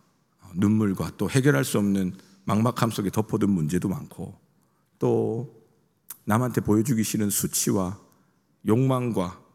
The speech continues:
그 거짓과 더러운 마음으로 살아가는 내 삶의 자리도 많이 있습니다. 그죠? 그래서 그런지 저는 오늘 설교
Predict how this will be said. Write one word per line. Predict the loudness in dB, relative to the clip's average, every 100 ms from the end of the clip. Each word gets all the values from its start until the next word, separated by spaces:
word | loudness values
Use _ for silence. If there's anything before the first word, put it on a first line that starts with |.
| _
그 | -4
거짓과 | -2 0 0 0 -2 0
더러운 | 0 2 2 0
마음으로 | -2 -2 -2
살아가는 | -4 -4 -4 0 0 -2 -8 _ _ _
내 | -6
삶의 | -2 0 2
자리도 | 2 0 0 -2 -6 -14 _ _
많이 | -4 0 0
있습니다. | 0 -2 -4 -6
그죠? | -14 -16 -18 _ _ _ -20 -20 -20 -20 -20 -20 -20 _ _ _ _ _ _ _ 2
그래서 | 6 8 6 4
그런지 | 4 4 2 2
저는 | 4 2 2 -2 -4 -8 -16 _
오늘 | 0 2 4
설교 | 4 4 6 6 4 0 -4 -8